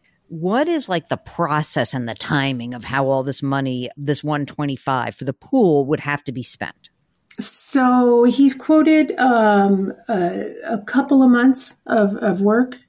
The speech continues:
Speaker 2: and,
Speaker 1: Mm-hmm.
Speaker 2: and, and there would be some payouts throughout those two months. So not all
Speaker 1: Mm-hmm.
Speaker 2: at once, not all up front. So yeah, and, and the timing of it,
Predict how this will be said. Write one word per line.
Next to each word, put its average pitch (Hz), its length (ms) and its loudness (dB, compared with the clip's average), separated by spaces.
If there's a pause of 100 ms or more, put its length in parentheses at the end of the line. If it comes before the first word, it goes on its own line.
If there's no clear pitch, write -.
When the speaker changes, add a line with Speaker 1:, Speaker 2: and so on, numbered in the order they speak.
(120)
Speaker 2:
and, 220 140 2
Speaker 1:
Mm-hmm. 202 100 4
Speaker 2:
and, 196 200 4
and 208 180 4
there 208 100 4
would 214 140 4
be 208 140 4
some 202 200 2
payouts 196 460 0
throughout 175 420 0
those 180 280 0
two 196 180 0
months. 185 360 2
So 180 120 0
not 196 240 2
all - 80 2
Speaker 1:
Mm-hmm. 208 100 4
Speaker 2:
at 196 120 0
once, 196 420 2
not 190 180 4
all 180 200 2
up 180 140 -4
front. 196 340 0 (560)
So - 180 0
yeah, 185 260 2
and, 190 240 2
and 185 400 2
the 196 80 0
timing 233 540 2
of 226 180 2
it, 220 280 0